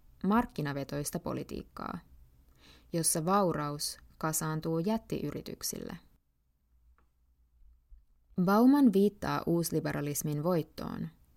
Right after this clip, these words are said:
tuhat yhdeksänsataakahdeksankymmentäluvulla ja sitä seuranneeseen eriarvoisuuden kasvuun ja keskiluokan prekarisoitumiseen,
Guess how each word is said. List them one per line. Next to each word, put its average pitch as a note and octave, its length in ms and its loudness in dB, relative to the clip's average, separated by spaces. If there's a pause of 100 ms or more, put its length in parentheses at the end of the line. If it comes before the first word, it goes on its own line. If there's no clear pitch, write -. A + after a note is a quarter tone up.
tuhat E3 280 -2
yhdeksänsataakahdeksankymmentäluvulla D#3 2000 -2 (720)
ja D#3+ 100 2
sitä G3 280 2
seuranneeseen D3+ 1080 -2 (200)
eriarvoisuuden D#3 1000 0
kasvuun - 640 -6 (520)
ja E3+ 80 -2
keskiluokan D3+ 760 -2
prekarisoitumiseen, - 1160 -6